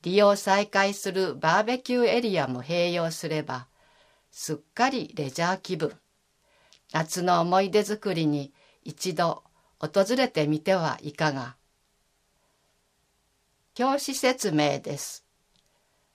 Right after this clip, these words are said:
打上川治水緑地のせせらぎエリアを拡大してできたキッズリゾートポッツァが描かれています。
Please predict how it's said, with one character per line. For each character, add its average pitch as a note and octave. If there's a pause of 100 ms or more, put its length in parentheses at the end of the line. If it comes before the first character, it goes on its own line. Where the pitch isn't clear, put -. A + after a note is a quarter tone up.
(380)
打 E3+
上 B3+
川 E3
治 -
水 B3+
緑 A#3+
地 D3+
の C#3 (340)
せ -
せ B3
ら C4+
ぎ B3+
エ C4+
リ G#3+
ア D#3
を C#3
拡 E3
大 G3
し G3+
て F#3+
で F#3
き -
た C3 (400)
キ F3
ッ D3+
ズ A#3+
リ A#3+
ゾ A3+
ー E3+
ト - (100)
ポ A#3
ッ B3
ツ -
ァ C3
が B2 (120)
描 E3
か E3
れ D3
て -
い C3+
ま C3
す。 -